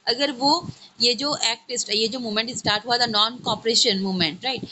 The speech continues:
अगर ये कम-, फॉलो कर रहे, हम लोग adopt कर रहे completely, तो जो British government हमारी country में चल रहा था, वो totally क्या हो जाता, Collapse हो जाता, खत्म हो जाता, finish हो जाता, बर्बाद हो जाता, right, Destroy हो जाता है। So with this intention,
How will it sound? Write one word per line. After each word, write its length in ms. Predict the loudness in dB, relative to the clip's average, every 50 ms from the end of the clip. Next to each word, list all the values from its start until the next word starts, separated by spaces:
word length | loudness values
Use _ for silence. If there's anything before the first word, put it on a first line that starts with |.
| -14 -16 -18 -12 -4 0
अगर 180 | 0 0 0 0
ये 320 | -2 -2 0 -2 -2 -2
कम-, 480 | -4 -4 -4 -4 -4 -4 -8 -12 -10 -2
फॉलो 300 | 2 2 2 2 0 0
कर 220 | 0 2 2 2
रहे, 100 | 2 0
हम 160 | 0 -2 -2
लोग 100 | -2 0
adopt 400 | 0 0 0 0 -2 -2 -4 -4
कर 140 | -2 -2 0
रहे 120 | 0 -2
completely, 580 | -2 -2 -2 -2 0 0 0 0 0 -2 -4 -4 -6 -8 -18 -14 _ -8 -2 0
तो 80 | 2
जो 120 | 4 2 2
British 340 | 2 0 -2 0 -2 -2
government 320 | -2 -2 -2 -2 0 0 0
हमारी 220 | 0 0 0 -2
country 280 | -4 -8 -10 -8 -6 -6
में 120 | -2 0
चल 140 | 2 2 2
रहा 200 | 2 2 2 2
था, 120 | 0 -2
वो 200 | -4 -4 -4 -6
totally 260 | -8 -8 -6 -6 -4 -2
क्या 100 | 0 0
हो 80 | 2
जाता, 320 | 2 2 0 2 0 -2 -2 -6 -14 -16 _ -18 -6 -2
Collapse 460 | 0 2 4 4 2 0 -2 -2 -2
हो 40 | -2
जाता, 280 | 0 0 -2 -2 -6
खत्म 240 | -8 -6 -6 -6 -2
हो 100 | 0 0
जाता, 220 | 2 0 0 -2 -6
finish 280 | -8 -6 -4 -2 0 2
हो 60 | 2
जाता, 440 | 4 2 2 0 -2 -4 -6 -8 -12 _ _ _ _ -4
बर्बाद 280 | -2 0 2 2 2 0
हो 80 | -2
जाता, 220 | -8 -8 -6 -2 -2
right, 140 | -2 -2 -2
Destroy 260 | -4 -2 0 0 0
हो 80 | 0
जाता 260 | 0 -2 -2 -2 -4 -6
है। 80 | -6 -4 -4 -6 -6 -8 -12 -18 -18 -16 -10 -8 -4
So 300 | 0 2 4 4 4 4
with 240 | 4 2 2 2 2
this 160 | 2 2 2 2
intention, 840 | 0 -2 0 0 2 2 2 0 0 0 0 2 2 0 0 -4